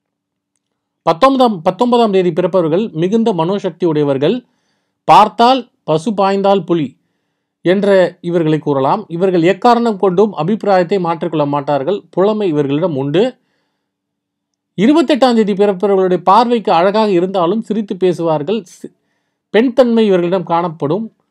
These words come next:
சூரிய ஆதிக்கம் இவர்களுக்கு குறைவாகவே இருப்பதால் இவர்களுக்கு கண்ணாடி தேவையில்லை. யாரையும் சுலபமாக நம்பி விடுவார்கள். ஏமாந்து போவது இவர்களுக்கு ரொம்ப சகஜமான ஒரு விஷயம்.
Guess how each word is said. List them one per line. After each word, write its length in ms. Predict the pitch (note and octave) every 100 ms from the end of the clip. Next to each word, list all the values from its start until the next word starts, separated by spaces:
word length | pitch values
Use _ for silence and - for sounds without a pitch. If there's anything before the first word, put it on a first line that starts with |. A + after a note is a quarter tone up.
| _ _
சூரிய 460 | - A3+ C#4+ C#4 A#3
ஆதிக்கம் 340 | G3 F#3 G3
இவர்களுக்கு 400 | F#3 F3 D#3+ E3+
குறைவாகவே 520 | D#3+ F3+ G3+ G3 G3
இருப்பதால் 380 | F#3 D3+ D3+ G3
இவர்களுக்கு 400 | F#3 E3+ E3 D#3
கண்ணாடி 400 | C#3+ D3+ G3+ G3
தேவையில்லை. 680 | F3+ F3+ F#3 D3+ C3 F#3 A#3 _ _ _ _ _
யாரையும் 540 | C#3 D3+ G3+ B3 A#3+ B3+
சுலபமாக 560 | G3 F#3+ G3+ F#3 F#3
நம்பி 260 | F#3+ E3 G3
விடுவார்கள். 600 | E3+ C#3+ C3+ B2+ G#3 A3+ _ D3
ஏமாந்து 600 | C#3 G3+ A#3+ A#3 A3 F#3+
போவது 340 | E3+ D3+ D3
இவர்களுக்கு 460 | G3+ C#3 B2+ A#2+ F#3
ரொம்ப 240 | C3 A#2+ B2+
சகஜமான 500 | A2+ A2+ B2 A2+ A#2
ஒரு 140 | A2 G#2
விஷயம். 320 | G#2 A2